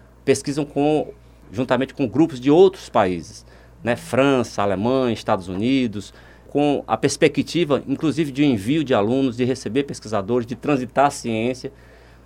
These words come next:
Por isso que eu considero que o bolsista de produtividade, ele é uma referência pra qualquer instituição. Em qualquer dos níveis, ele pode ser nível dois, que é o nível de entrada, a nível D, nível C, nível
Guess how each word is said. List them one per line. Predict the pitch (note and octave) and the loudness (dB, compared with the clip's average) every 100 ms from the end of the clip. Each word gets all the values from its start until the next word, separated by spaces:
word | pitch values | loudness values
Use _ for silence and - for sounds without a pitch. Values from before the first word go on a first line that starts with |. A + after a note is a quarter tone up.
| - | -6
Por | D3+ | -2
isso | D#3+ - | -2 -2
que | E3 | -4
eu | |
considero | D3+ D#3+ D#3 A2+ A#2 B2 C#3 - - - | -2 -2 -2 2 4 4 2 -6 -20 -16
que | - | -4
o | |
bolsista | B2+ C3 C3 | -2 0 -4
de | - | -6
produtividade, | C3+ C3 C3 A2 A#2+ C3 C#3 | -6 -4 -6 2 4 4 2
ele | B2+ C3 C3+ A2+ | 0 2 2 2
é | A2+ A#2+ B2+ B2+ - | 2 4 2 2 -2
uma | A#2+ B2 | -4 -2
referência | C3+ C#3 C#3+ A2+ C#3 D3 - | -2 0 0 0 0 -2 -6
pra | - G2 F2+ - | -4 -4 -4 -2
qualquer | G#2+ D3 | 0 2
instituição. | D3 - A2 G2 - A2 C#3 - - - - - | 0 -2 -4 -4 -4 -4 -6 -14 -20 -20 -20 -6
Em | A#2+ | -4
qualquer | B2+ D3 - D#3 | 2 4 4 2
dos | C3+ G2 | 2 -2
níveis, | G#2+ C3+ C3 A#2 | 2 2 2 -2
ele | A2+ | -4
pode | - A2+ G#2 | 0 -2 -2
ser | - | -4
nível | A2 A2 A2 | -2 -4 -4
dois, | F#2+ A2+ D3 C#3+ | -2 4 4 4
que | |
é | A2+ | -2
o | |
nível | G#2+ F#2+ | -2 -4
de | F#2 | -6
entrada, | F#2 - B2 C3+ C3+ A#2+ - - - | -4 2 4 4 0 -6 -14 -16 -4
a | G#2+ | -2
nível | A2 G2 F#2+ | -2 -2 -2
D, | G2+ D3 D3 C#3+ - | 2 4 2 -4 -8
nível | A2+ G2+ G2+ | -6 -4 -6
C, | - - C#3+ C#3 - | -6 -2 0 0 -4
nível | A#2 G#2 A2 | -6 -4 -4